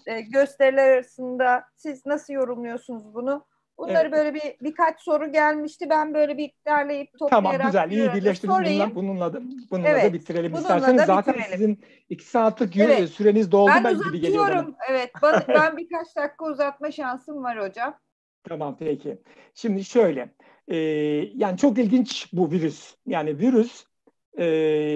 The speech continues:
Speaker 2: bizim, e, bizi çok seviyor.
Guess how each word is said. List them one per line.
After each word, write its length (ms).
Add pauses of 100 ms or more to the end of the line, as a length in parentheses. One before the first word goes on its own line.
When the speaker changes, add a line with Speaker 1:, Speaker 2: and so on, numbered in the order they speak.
(200)
Speaker 2:
bizim, 540 (480)
e, 640
bizi 280
çok 220
seviyor. 460